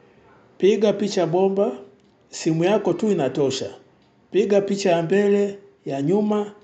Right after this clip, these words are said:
na picha ya karibu, inayoonyesha ubora wa kitambaa. Wanyonye kila kitu. Hakuna kuficha, ubora ni halisi.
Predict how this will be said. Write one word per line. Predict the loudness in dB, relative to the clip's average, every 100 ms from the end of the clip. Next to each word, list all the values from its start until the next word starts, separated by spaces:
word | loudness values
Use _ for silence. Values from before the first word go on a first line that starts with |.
| _ -6
na | -4
picha | -4 0 0
ya | 0
karibu, | 0 0 -2 -6 -12 -18 _ _ -6
inayoonyesha | -2 2 2 2 2 2 0
ubora | 0 0 2 2 0
wa | -2
kitambaa. | -6 -6 -2 -2 -2 -6 -16 _ _ _ _ _ _ _ _ _ _ _ _ -4
Wanyonye | -2 2 4 4 2
kila | 0 0 0 -2
kitu. | -6 -6 -8 -20 -20 _ _ _ _ _
Hakuna | -4 -2 2 2 0
kuficha, | -2 -2 -2 -2 -2 -4 -8 -12
ubora | -8 0 2 4 2 0 -4 -14
ni | -8 -6 -6
halisi. | -4 -2 -2 -4 -8